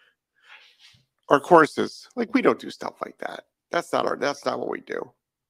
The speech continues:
So jump on to the Academy, academy dot solid K nine training dot com.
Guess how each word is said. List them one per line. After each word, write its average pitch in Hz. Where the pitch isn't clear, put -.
So 147
jump 180
on 156
to 135
the 135
Academy, 120
academy 131
dot 117
solid 117
K -
nine 110
training 104
dot 101
com. 110